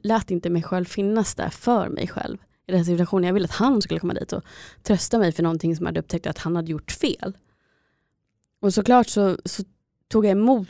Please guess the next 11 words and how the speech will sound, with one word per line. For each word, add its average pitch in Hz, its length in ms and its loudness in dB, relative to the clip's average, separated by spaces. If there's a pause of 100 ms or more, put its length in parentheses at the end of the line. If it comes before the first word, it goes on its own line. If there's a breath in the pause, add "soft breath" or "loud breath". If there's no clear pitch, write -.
när 175 100 0
han 165 160 0
säger, 175 480 0 (140)
"Nej, 190 120 2
men 185 360 -2
gud, 220 160 0
det 190 140 0
är 190 40 4
inte 180 160 -2
alls 208 280 0
så. - 280 -8